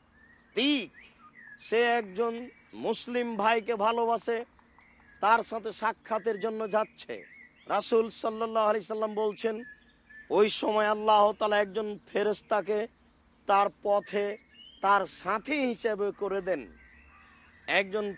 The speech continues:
ফেরেশতা তাকে সাথে করে নিয়ে ওই বাড়ি পর্যন্ত পৌঁছিয়ে দেয়। সম্মানিত দর্শক মণ্ডলী, আল্লাহর ভালোবাসার স্বার্থেই যদি মানুষ মানুষকে ভালোবাসে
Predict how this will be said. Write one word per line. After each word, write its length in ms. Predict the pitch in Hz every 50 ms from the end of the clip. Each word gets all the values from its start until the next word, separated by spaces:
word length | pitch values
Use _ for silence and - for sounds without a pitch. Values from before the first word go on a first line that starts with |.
| -
ফেরেশতা 480 | - 202 208 214 202 - - - 214 196
তাকে 460 | 170 208 196 170 - 214 208 208 220 _ _ _ - - - _ - - _ _
সাথে 480 | - - - - 180 196 196 - 220 196
করে 280 | - 196 208 202 208
নিয়ে 320 | 208 208 202 202 196 190 190 - _ _ _ _ _ _ _ _ _ _ -
ওই 200 | 185 196 196 196
বাড়ি 420 | 165 139 139 160 175 190 202 202
পর্যন্ত 640 | 170 - 208 190 165 156 160 196 190 190 165 180 170 -
পৌঁছিয়ে 460 | - 196 185 185 180 - - 190 175
দেয়। 280 | 165 175 165 143 117 95 - - _ - - - _ _ _ _ - _ - - _ _ _ - - - -
সম্মানিত 480 | 180 190 202 208 208 208 208 208 190
দর্শক 440 | 214 185 202 208 208 - - 208 202 175 214
মণ্ডলী, 500 | 208 208 208 208 208 214 196 170 139 107 - - - - - - _ - - - - - - - - -
আল্লাহর 560 | 143 175 196 208 208 208 202 202 202 202 196
ভালোবাসার 640 | 175 175 185 202 208 208 202 202 190 - 208 202 185
স্বার্থেই 520 | - - 196 208 - _ - 196 208 202
যদি 380 | 196 190 208 185 190 208 202 226 - _ _ _ _ _ _ _ _ _ _ -
মানুষ 500 | 117 143 175 208 214 208 202 180 - 262
মানুষকে 500 | 190 185 196 202 202 185 - - - 196
ভালোবাসে 720 | 175 185 196 196 196 196 196 190 180 - 202 196 208